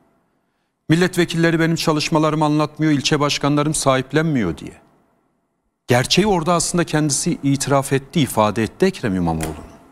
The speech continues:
Gerçek odur işte, Van'daki konuşmasıdır, belediye başkanlarıyla yaptığı kapalı toplantıdaki konuşmadır. O yüzden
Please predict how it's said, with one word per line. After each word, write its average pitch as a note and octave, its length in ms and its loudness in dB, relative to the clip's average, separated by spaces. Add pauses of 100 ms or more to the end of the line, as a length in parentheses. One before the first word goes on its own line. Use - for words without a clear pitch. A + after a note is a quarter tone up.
(140)
Gerçek D3 460 2
odur F#3+ 200 2
işte, A2 280 0
Van'daki C#3 400 2
konuşmasıdır, B2+ 720 0
belediye A2+ 320 0
başkanlarıyla A#2 760 0 (360)
yaptığı - 400 0
kapalı A#2 340 0
toplantıdaki G#2+ 720 -2
konuşmadır. G2+ 760 -4 (2000)
O A3+ 120 4
yüzden D3+ 440 0